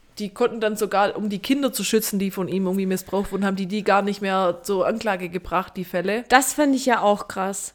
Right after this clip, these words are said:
Speaker 1: Weil die gesagt haben, okay, wegen dreizehn Morde kriegt er sowieso Todesstrafe, dann lassen sie die Kinder in Ruhe, weil sonst müssen die jetzt auch nur aussagen
Speaker 2: Ja.
Speaker 1: und das alles wieder aufreißen und so.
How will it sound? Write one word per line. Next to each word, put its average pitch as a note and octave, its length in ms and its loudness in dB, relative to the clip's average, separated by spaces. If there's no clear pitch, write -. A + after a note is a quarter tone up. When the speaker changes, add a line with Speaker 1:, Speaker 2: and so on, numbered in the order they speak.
Speaker 1:
Weil G#3+ 220 8
die G#3+ 100 -2
gesagt A3+ 260 0
haben, G3 100 0
okay, G#3+ 180 -2
wegen G3+ 220 2
dreizehn G#3+ 320 0
Morde G#3 240 2
kriegt G3+ 160 -8
er - 20 -2
sowieso G3 320 0
Todesstrafe, G3+ 560 -2
dann F#3+ 120 -2
lassen F#3+ 260 -2
sie F#3+ 120 -4
die F3+ 100 -8
Kinder A3+ 280 -2
in G3 120 -2
Ruhe, G#3+ 180 -4
weil G3 80 -4
sonst G3 220 -8
müssen F#3+ 180 -8
die F#3+ 100 -6
jetzt F#3 140 -4
auch G3+ 100 0
nur G#3 140 -2
aussagen G#3 460 -2
Speaker 2:
Ja. G3+ 60 0
Speaker 1:
und G3+ 80 0
das F#3+ 60 -4
alles F#3 220 -4
wieder F#3+ 160 -4
aufreißen F#3+ 560 -2
und F#3 180 -8
so. G#3+ 220 -6